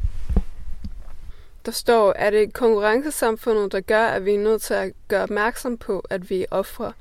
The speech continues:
Jeg ønsker tit, at man i stedet for at diskutere officielle regler, blot fra menneske til menneske og i den enkelte situation tog hensyn, øh, når nogen sagde, 'Det her er ubehageligt for mig.'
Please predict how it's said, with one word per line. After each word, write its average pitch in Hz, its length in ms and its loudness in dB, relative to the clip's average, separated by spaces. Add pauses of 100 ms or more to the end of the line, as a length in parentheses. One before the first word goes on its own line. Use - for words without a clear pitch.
(160)
Jeg 220 160 0
ønsker 277 320 4
tit, 247 300 -2
at 214 180 0
man 208 180 0
i 214 60 2
stedet 233 300 4
for 220 100 0
at 190 100 -2
diskutere 226 520 0
officielle 214 520 2
regler, 208 400 4
blot 214 360 4
fra - 180 -2
menneske 226 460 2
til 220 180 -4
menneske 196 420 0
og 196 80 2
i 190 40 0
den 190 140 -4
enkelte 214 340 2
situation 208 680 -2
tog - 180 -8
hensyn, 214 580 -2 (680)
øh, 196 320 2
når 202 180 2
nogen 196 360 2
sagde, 190 420 2
'Det 247 240 0
her 220 180 4
er 180 420 -2
ubehageligt 202 580 0
for - 180 -4
mig.' 180 220 -4